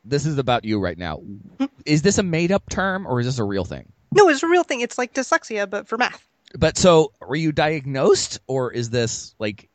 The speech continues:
Speaker 1: you just know intrinsically math is not something your mind can possibly understand?
Speaker 2: Y-,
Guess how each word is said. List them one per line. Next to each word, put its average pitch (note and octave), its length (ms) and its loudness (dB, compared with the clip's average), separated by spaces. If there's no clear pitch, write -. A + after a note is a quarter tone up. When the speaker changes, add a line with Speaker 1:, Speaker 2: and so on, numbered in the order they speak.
Speaker 1:
you A#2 200 -4
just A2 240 -6
know A#2 520 4
intrinsically G#2+ 760 -4
math A2+ 520 0
is G#2 140 -6
not A2+ 300 -4
something G#2+ 340 -4
your A2 100 -2
mind G2+ 640 -4
can - 180 -12
possibly F#2 560 -4
understand? E2 640 -4
Speaker 2:
Y-, A#3 120 -16